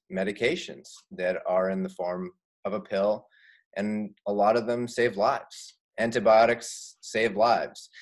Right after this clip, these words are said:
Um, pain pills for people in acute pain get rid of their pain. And,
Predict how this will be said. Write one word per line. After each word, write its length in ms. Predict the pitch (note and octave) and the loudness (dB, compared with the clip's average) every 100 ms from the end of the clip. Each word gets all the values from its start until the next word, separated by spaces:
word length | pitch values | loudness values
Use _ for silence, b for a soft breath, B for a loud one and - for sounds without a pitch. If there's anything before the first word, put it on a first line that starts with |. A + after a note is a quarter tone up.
| B B B | B B B
Um, 500 | - D#2+ D#2+ D2 C#2 _ _ _ _ _ | -6 -4 -4 -8 -16 _ _ _ _ _
pain 260 | A2 A2 G#2 | -4 -4 0
pills 420 | A2+ A2 A2 - | 4 4 4 -2
for 120 | A2 | -6
people 280 | G#2 G#2 A2 | -6 -2 -2
in 60 | |
acute 260 | G#2 A2+ G#2+ | -2 -4 -2
pain 260 | A#2 A2+ G2 | 0 -2 0
get 180 | A2 | 0
rid 140 | G#2 G#2 | 0 -4
of 100 | F#2+ | -4
their 140 | G#2 | -6
pain. 460 | F#2+ A2 G#2+ F2 D2+ _ - | -4 -4 -4 -6 -12 _ -16
And, 480 | E2+ F2+ F2+ F2+ | -12 -10 -10 -12